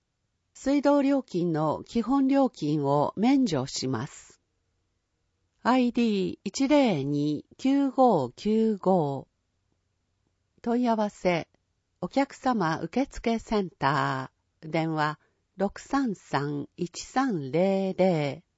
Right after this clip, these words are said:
物価高騰などが継続している中、経済的な負担増に直面している市民や事業者を幅広く支援するため、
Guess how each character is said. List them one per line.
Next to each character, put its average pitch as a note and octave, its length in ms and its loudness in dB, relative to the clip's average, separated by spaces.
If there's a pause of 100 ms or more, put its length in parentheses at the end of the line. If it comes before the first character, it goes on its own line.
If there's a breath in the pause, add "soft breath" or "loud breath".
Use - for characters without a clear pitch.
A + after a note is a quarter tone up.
(1000)
物 A3 260 0
価 B3+ 180 2
高 B3+ 240 2
騰 C4+ 240 4
な C4 160 2
ど F3+ 140 2
が D#3 320 2
継 A#3 200 0
続 A#3+ 300 -2
し - 140 -6
て A3 180 0
い G#3 100 0
る G3+ 180 0
中、 D#3+ 500 -4 (400)
経 B3 160 2
済 A#3+ 240 0
的 A3+ 240 -4
な G#3 240 0
負 - 160 -16
担 B3+ 260 0
増 B3+ 300 0
に D#3+ 180 0
直 F#3+ 300 -4
面 A3 240 0
し - 140 -8
て G#3 160 0
い G3+ 60 0
る G#3 140 -2
市 A#3 220 -2
民 D#3+ 240 -2
や C#3+ 320 -2 (200)
事 F#3+ 200 -6
業 C#4 180 2
者 D#3+ 260 2
を D3+ 220 0
幅 B3 280 -2
広 C4 280 -4
く G3 160 -2
支 B3+ 180 -2
援 A3+ 220 0
す - 180 -6
る F3 140 -4
た E3+ 200 -6
め、 D#3+ 280 -4